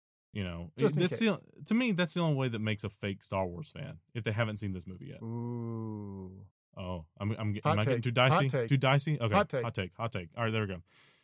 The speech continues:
Speaker 1: Uh, on that note, we'll go ahead and we'll wrap things up. There are a few great ways that you can share your appreciation for the Creative Church podcast. First, subscribe and add us to your favorite podcatcher. We also release all of our episodes on our website at creative church dot com.
Speaker 2: Also, review this podcast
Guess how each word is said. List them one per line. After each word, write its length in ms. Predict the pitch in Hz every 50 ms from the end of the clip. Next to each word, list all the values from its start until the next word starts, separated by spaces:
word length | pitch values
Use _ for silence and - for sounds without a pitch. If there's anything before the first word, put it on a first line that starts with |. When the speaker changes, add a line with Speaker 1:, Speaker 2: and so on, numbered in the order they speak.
| - 139
Speaker 1:
Uh, 40 |
on 260 | 139 139 147 151 151 151
that 100 | 156 156
note, 140 | 160 151
we'll 100 | 147 151
go 140 | 143 151 147
ahead 160 | 143 147 156
and 40 | 156 151
we'll 100 | 147 151
wrap 160 | 151 143 -
things 240 | 165 156 151 135 151
up. 120 | 151 139
There 120 | 151 151
are 80 | 147 143
a 40 | 135
few 260 | 135 - 170 165 160
great 280 | 131 110 131 139 139 -
ways 220 | 123 131 135 135
that 80 | 127 107
you 60 | 131 117
can 80 | 123
share 180 | 113 - 131 123
your 100 | 123 120
appreciation 480 | 107 - 123 113 - 123 117 113 120 104
for 100 | 113 110
the 80 | 110
Creative 240 | 98 - 113 107 104
Church 160 | - 113 98 - _
podcast. 480 | 110 113 107 - 127 120 113 - - - _ _
First, 540 | - - 226 190 110 - - - - _ _ _ _ _ _ _ _
subscribe 640 | - - 104 - - - - - 107 101 104 113 107
and 80 | 107 104
add 160 | 101 104 104
us 100 | 101 -
to 40 | -
your 60 | 101 95
favorite 220 | 107 104 101 -
podcatcher. 600 | - 104 117 110 - 104 98 95 - 95 90 87 - _ _ _ _ _ _ _ _ _ _ _
We 140 | 127 139 147
also 260 | 147 156 147 - 151
release 280 | 139 135 139 135 - - - -
all 200 | 117 131 156 170
of 100 | 156 156
our 140 | 143 127
episodes 420 | 127 120 113 117 - 127 113 104 - -
on 120 | 110 113
our 80 | 117 117
website 360 | 107 107 107 104 - 113 107 -
at 160 | 110 107 104 -
creative 400 | - 110 104 98 101 104 101 -
church 380 | - 104 98 95 - - - _ _
dot 220 | 107 101 95 - - _ _ _ -
com. 320 | 135 139 120 92 90 90 - _ _ _ _ _ _ _
Speaker 2:
Also, 460 | 175 226 220 - - 165 160 160 156 -
review 340 | 139 143 123 113 170 208
this 160 | 220 214 202 -
podcast 600 | - 175 170 170 160 - - 170 170 175 156